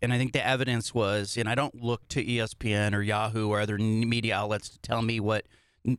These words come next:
what is newsworthy, but everybody picked this up. Everybody picked up what he said on our podcast and what he wrote in the poem that we published. Is it a poem or a letter? I don't know. But, but he, my,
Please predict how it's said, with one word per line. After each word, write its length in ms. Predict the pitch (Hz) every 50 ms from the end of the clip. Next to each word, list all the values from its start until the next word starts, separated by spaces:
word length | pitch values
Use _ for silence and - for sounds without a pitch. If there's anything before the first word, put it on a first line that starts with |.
| - -
what 260 | 127 117 110 123 113
is 100 | 110 104
newsworthy, 640 | 117 113 127 175 196 - 117 107 98 95 101 104 98
but 160 | 127 131 -
everybody 880 | - 135 143 151 156 160 143 147 151 147 139 117 135 123 117 117 123 123
picked 400 | 117 - - 120 110 _ _ -
this 300 | - 117 98 - - -
up. 280 | 107 82 - - - - - -
Everybody 440 | 127 135 147 156 139 147 147 143 131
picked 300 | - - 143 - - 139
up 180 | 127 120 -
what 100 | 120 120
he 60 | 117 104
said 400 | - - - 107 104 107 104 - _ _ _ _ _ -
on 160 | - 117 113
our 120 | 101 98
podcast 840 | - - 139 127 139 139 - 160 151 143 143 135 131 - - - - - _ _ _ _ -
and 120 | 113 113
what 100 | 107 107
he 60 | 101 95
wrote 280 | 98 113 120 131 131
in 100 | 135 120
the 80 | 104 -
poem 500 | - - - 143 139 139 139 139 135 127
that 120 | 135 -
we 140 | - 131 127
published. 600 | - - 135 127 127 131 123 117 - - - - - - _ _ _ _ _ _ - -
Is 140 | - 90
it 60 | 92 -
a 40 |
poem 380 | - - 127 131 131 135 127 113
or 60 | 101
a 40 | 101
letter? 280 | 104 110 120 123 123 -
I 100 | - 113
don't 120 | 117 117
know. 180 | 117 123 117 117
But, 220 | 107 135 127 - _ _ _ - -
but 180 | - 170 156 -
he, 160 | - - - _ _ -
my, 260 | 165 170 180 262